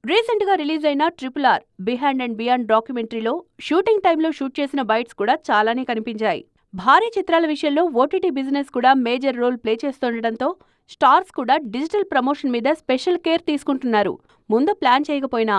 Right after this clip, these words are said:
డిజిటల్ రిలీజ్ టైంకు స్పెషల్ వీడియో బైట్స్‌తో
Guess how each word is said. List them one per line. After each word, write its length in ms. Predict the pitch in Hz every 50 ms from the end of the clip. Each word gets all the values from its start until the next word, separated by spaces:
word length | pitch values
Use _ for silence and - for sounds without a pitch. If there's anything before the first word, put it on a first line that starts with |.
| - - _ -
డిజిటల్ 440 | 180 214 269 320 359 - 440 427 359
రిలీజ్ 280 | 311 285 302 330 - -
టైంకు 340 | 311 269 262 269 269 285 226 190 - -
స్పెషల్ 440 | - - - 277 311 - - 440 392
వీడియో 280 | 320 302 294 294 294 277
బైట్స్‌తో 460 | 214 226 226 240 233 - - 254